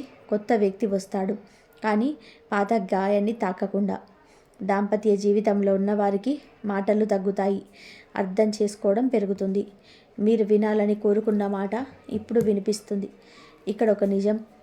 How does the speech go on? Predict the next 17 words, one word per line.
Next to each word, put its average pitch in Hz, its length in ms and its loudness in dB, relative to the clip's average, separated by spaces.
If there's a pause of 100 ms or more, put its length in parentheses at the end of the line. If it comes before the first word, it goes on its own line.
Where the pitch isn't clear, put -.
(240)
ఈ 208 160 0
దశలో 202 380 0 (420)
మీరు 220 200 2
ప్రేమను 214 500 0 (100)
అడగకండి, 208 540 -2 (600)
మీరు 208 300 2
ప్రేమను 208 440 2
ఎంచుకోండి. 202 520 -2 (600)
ఎంచు-, 202 300 -2 (140)
ఎందుకంటే 214 500 0 (180)
మీరు 208 160 2
కోరుకున్న 202 560 0
ప్రేమ 196 320 -2
కాదు, 190 280 -6 (560)
మీకు 220 180 0 (120)
అవసరమైన 208 580 0 (100)
ప్రేమ 196 240 0